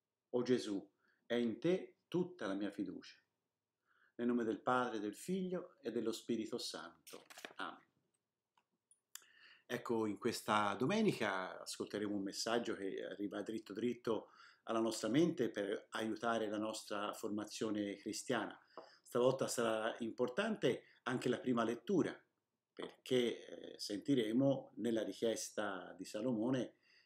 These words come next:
eh, c'è tanta saggezza, ma lo sentiremo direttamente perché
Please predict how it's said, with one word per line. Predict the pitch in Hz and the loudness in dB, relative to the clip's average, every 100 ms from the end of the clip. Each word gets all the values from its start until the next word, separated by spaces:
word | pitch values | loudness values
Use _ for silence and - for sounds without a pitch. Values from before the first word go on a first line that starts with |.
| _ | _
eh, | - 95 92 90 87 85 85 - | -8 -6 -6 -8 -10 -14 -18 -20
c'è | - 113 104 | -4 -4 -2
tanta | - 104 - | -2 -4 -4
saggezza, | - 104 92 85 - - 98 - - | -4 -4 -6 -10 -10 -10 -10 -12 -8
ma | 92 90 87 90 92 87 | -4 -4 -6 -12 -16 -14
lo | |
sentiremo | 95 107 92 104 101 95 | -8 -6 -4 -4 -4 -6
direttamente | 92 98 92 110 98 92 92 95 | -4 -6 -4 -4 -4 -6 -10 -12
perché | 95 - 104 95 95 | -12 -12 -8 -8 -10